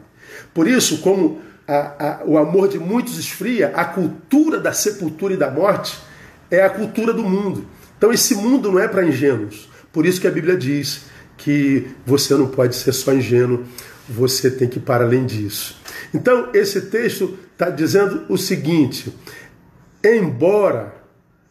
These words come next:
ser ingênuo não seja pecado, ah,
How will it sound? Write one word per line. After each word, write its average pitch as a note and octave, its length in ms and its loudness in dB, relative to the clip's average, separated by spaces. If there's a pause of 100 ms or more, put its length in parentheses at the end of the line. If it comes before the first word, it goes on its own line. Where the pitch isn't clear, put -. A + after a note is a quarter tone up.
(340)
ser F3+ 340 0
ingênuo C3+ 720 0 (960)
não C#3 120 0
seja C#3 260 0
pecado, C#3+ 600 0 (720)
ah, C3+ 920 0